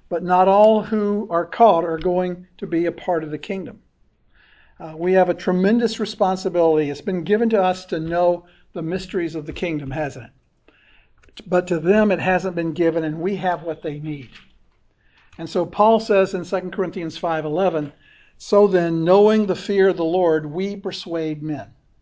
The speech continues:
Uh, if you can't get your heart wrapped around the fact that people are dying and going to hell every second you breathe, then there's something wrong with your theology, isn't there?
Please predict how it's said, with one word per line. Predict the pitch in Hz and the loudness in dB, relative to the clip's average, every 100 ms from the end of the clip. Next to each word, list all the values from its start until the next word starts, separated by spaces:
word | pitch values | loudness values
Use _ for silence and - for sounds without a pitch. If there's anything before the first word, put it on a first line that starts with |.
| _ _ _ _ _ _ _ _ | _ _ _ _ _ _ _ _
Uh, | 156 151 - | -14 -14 -6
if | 170 160 | -4 -4
you | 170 | -6
can't | - 208 254 | -4 -2 0
get | 214 214 | -2 -2
your | 202 175 | -2 -2
heart | - 202 185 185 | 2 4 4 2
wrapped | 180 180 170 | 2 2 0
around | 165 175 165 | -2 -2 -2
the | |
fact | 143 175 170 - | -4 -2 -2 -4
that | 170 - | -12 -10
people | 196 202 202 196 | -10 -6 -4 -4
are | |
dying | 180 160 160 160 | -4 -4 -4 -4
and | 156 147 | -6 -4
going | 170 175 165 | -4 -4 -6
to | 143 | -8
hell | 131 180 165 151 | 0 2 2 2
every | 165 196 190 | 0 -2 -6
second | - 170 175 175 165 | -8 -6 -6 -6 -6
you | 156 | -8
breathe, | 143 185 170 147 143 - _ _ _ _ _ _ _ | -4 0 0 -2 -6 -14 _ _ _ _ _ _ _
then | 160 | -10
there's | 165 151 | -8 -6
something | 208 220 226 185 | -4 -4 -4 -4
wrong | 170 175 | -2 -2
with | 170 - | -6 -8
your | 180 | -10
theology, | 160 170 170 220 175 143 151 | -8 -4 -4 -2 -4 -6 -6
isn't | 156 131 | -6 -8
there? | 113 - | -14 -20